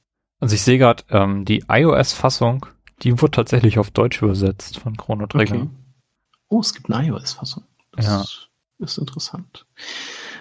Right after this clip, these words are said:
Speaker 2: <clears throat>
Speaker 1: Wenn sie dann Controller-Steuerung anbietet. Ich hab mal Secret of Mana auf dem iPhone gespielt.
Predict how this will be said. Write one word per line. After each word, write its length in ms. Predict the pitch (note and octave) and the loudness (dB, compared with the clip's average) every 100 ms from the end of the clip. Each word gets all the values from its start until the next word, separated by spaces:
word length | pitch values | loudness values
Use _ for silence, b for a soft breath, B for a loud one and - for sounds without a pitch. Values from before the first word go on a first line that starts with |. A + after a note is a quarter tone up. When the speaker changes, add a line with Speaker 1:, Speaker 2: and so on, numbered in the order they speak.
| B _ F3 | B _ 0
Speaker 2:
<clears throat> 1200 | F#3 - E3+ C3+ C3 - - - _ _ _ - | 2 6 6 4 -2 -8 -16 -20 _ _ _ 2
Speaker 1:
Wenn 200 | G2+ G2+ | 4 4
sie 120 | G2 | 4
dann 240 | G2 G2 | 4 2
Controller-Steuerung 1200 | - G#2 - G#2+ G2 F#2+ G2 - - G#2+ G2 F#2+ - | 0 0 4 4 6 4 0 -10 0 2 2 0 2
anbietet. 560 | A2 G2+ F#2+ A2 - - | 2 2 2 2 0 -8
Ich 140 | - | -4
hab 140 | A2+ G#2+ | 0 2
mal 100 | G2+ | 2
Secret 360 | - C3 - | 2 -2 -2
of 140 | G#2 - | -4 2
Mana 260 | G#2+ C3+ A#2 | 4 6 6
auf 220 | G2+ G#2 | 6 2
dem 180 | A2 G2 | -2 -2
iPhone 520 | A#2+ A2+ - A2+ A2 | -2 -2 -2 -2 0
gespielt. 600 | G#2+ - - A2 G#2 | -2 -2 4 6 4